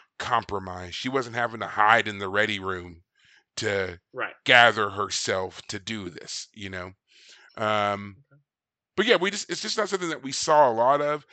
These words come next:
Speaker 1: and I think it was just foreign to people because we're so used to our characters, especially our hero characters, always seeming to have the answer or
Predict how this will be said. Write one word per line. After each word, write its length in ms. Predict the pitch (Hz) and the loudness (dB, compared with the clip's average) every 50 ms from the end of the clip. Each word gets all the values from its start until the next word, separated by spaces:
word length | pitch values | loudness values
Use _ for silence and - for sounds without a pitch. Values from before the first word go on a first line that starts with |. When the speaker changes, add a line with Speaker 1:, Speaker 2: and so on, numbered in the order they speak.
| - - - - | -20 -20 -18 -6
Speaker 1:
and 80 | - 135 | 0 0
I 60 | 135 | 0
think 220 | 127 123 180 196 185 | 2 0 -2 -4 -4
it 40 | |
was 160 | 175 156 156 - | -2 -4 -4 -4
just 380 | 151 143 - - - - - _ - | -6 -6 -6 -8 -10 -12 -16 _ -20
foreign 680 | - - - - 131 135 156 180 175 135 107 98 95 - | -18 -16 -10 -8 -6 -4 -2 0 0 -2 -2 -6 -8 -12
to 100 | - - | -12 -12
people 360 | 92 - 113 113 104 - 104 | -10 -8 -10 -10 -10 -10 -12
because 260 | 95 107 101 110 107 104 | -10 -8 -6 -6 -6 -6
we're 120 | 113 120 | -6 -8
so 180 | - - 160 151 | -6 -4 -6 -6
used 280 | 147 147 147 139 - - | -6 -8 -10 -10 -8 -6
to 100 | 127 120 | -4 -4
our 120 | 113 110 | -4 -4
characters, 800 | - - 147 143 135 135 127 - - 120 110 110 107 101 - - _ _ _ _ _ _ _ _ _ - | -6 -6 -6 -4 -2 -4 -4 -6 -8 -8 -6 -6 -8 -10 -12 -16 _ _ _ _ _ _ _ _ _ -12
especially 440 | - - - - 165 180 175 - 180 | -10 -6 0 2 2 2 4 4 2
our 120 | 143 113 107 | 4 2 2
hero 400 | 104 127 165 175 156 117 104 101 | 0 -2 -2 0 0 0 0 -2
characters, 560 | - 117 110 104 98 - - 101 104 98 - _ - | -2 -4 -4 -4 -4 -8 -12 -12 -12 -12 -12 _ -8
always 400 | - 131 143 143 147 143 135 - | -4 -2 -2 0 0 -2 -2 -2
seeming 340 | - 147 135 127 120 113 113 | -6 -6 -6 -8 -10 -12 -10
to 380 | - - 113 104 98 98 95 90 _ _ _ - _ _ _ _ _ _ _ _ _ _ _ _ _ _ _ _ _ _ _ _ _ _ _ _ - | -8 -4 -4 -2 -2 -2 -4 -6 _ _ _ -20 _ _ _ _ _ _ _ _ _ _ _ _ _ _ _ _ _ _ _ _ _ _ _ _ -10
have 320 | - - 143 160 170 175 160 | -2 4 6 6 6 6 2
the 200 | 160 147 143 147 | -2 -4 -2 -2
answer 320 | 151 156 - - 156 147 | -4 -4 -4 -2 -2 -2
or 280 | 151 - - 123 117 110 | -2 -4 -4 -4 -4 -4